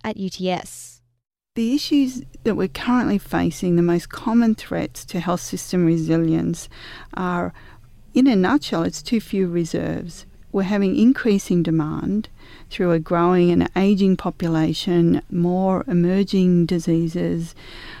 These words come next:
Speaker 2: technologies that are high cost but are allowing us to diagnose better.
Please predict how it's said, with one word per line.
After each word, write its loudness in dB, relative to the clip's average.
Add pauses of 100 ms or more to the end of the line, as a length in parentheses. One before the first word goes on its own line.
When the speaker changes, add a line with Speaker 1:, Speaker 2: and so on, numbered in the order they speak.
(100)
Speaker 2:
technologies 0 (240)
that -4
are -4
high 0
cost -4
but -4
are -4
allowing 2
us -2
to 0
diagnose 0
better. 0